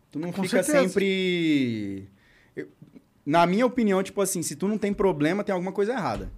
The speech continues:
Speaker 1: Então, não que você, obviamente, precisa criar um problema,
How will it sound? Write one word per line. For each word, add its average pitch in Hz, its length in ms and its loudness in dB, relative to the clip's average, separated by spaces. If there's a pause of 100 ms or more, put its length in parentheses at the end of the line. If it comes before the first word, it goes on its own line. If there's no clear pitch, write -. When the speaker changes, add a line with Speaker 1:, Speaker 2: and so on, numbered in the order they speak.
(580)
Speaker 1:
Então, 139 580 -2
não 143 220 0
que 185 100 -8
você, 170 300 -4
obviamente, 139 460 2
precisa 143 580 -2
criar 147 220 0
um 127 120 -2
problema, 127 560 -2